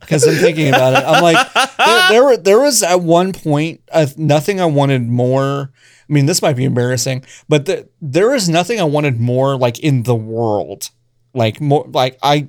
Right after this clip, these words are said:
Speaker 1: cared more about this than, like, love or shelter or whatever. <laughs> I wanted them to make all six of those games.
Speaker 2: Mm.
Speaker 1: Um, but unless they get the same team back together with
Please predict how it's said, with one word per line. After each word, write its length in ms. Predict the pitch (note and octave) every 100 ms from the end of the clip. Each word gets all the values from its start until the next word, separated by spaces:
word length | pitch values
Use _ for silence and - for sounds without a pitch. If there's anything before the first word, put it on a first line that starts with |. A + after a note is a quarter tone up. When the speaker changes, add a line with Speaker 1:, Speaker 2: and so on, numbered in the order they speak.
| -
Speaker 1:
cared 380 | - E3 E3 C#3+
more 260 | D3 D3+ C#3+
about 300 | C3 G#2 A#2
this 260 | B2 -
than, 180 | A#2+ G#2+
like, 240 | G2+ G2+
love 640 | A#2+ A#2+ C3 B2+ B2+ A#2 -
or 160 | G2+
shelter 800 | G#2+ - B2+ B2 - B2 A2 A2 _ _ - -
or 120 | A#2
whatever. 520 | A2+ A2 G#2 G2 F#2+ - -
<laughs> 140 | -
I 120 | C#3+
wanted 360 | C#3 D#3 D3+ B2+
them 140 | C3
to 60 | A#2+
make 280 | G#2+ G#2 F#2
all 180 | G2+ G2
six 360 | - G2 -
of 80 | F2+
those 500 | F#2 F2 E2+ - - _ _ _
games. 540 | G2 E2+ G1+ - - - _ -
Speaker 2:
Mm. 360 | B2 A#2+ A#2
Speaker 1:
Um, 840 | G#2+ G2+ G2+ G2 G2 G2 F#2+ F#2+ - _ _ _ _ _ _ - -
but 800 | G3+ G#3+ F3+ F3+ - - - - _ _ _ _ _ _ _ _ _ _ F#3
unless 400 | E3+ G#3 A#3 -
they 160 | A#3
get 240 | F3 G3+ G3+
the 80 |
same 380 | F#3 - F#3+ G#3
team 300 | - G3 F#3
back 200 | C#3+ A2+
together 520 | C3 B2 A2 A2+ A#2+
with 520 | B2+ B2+ B2 A#2 -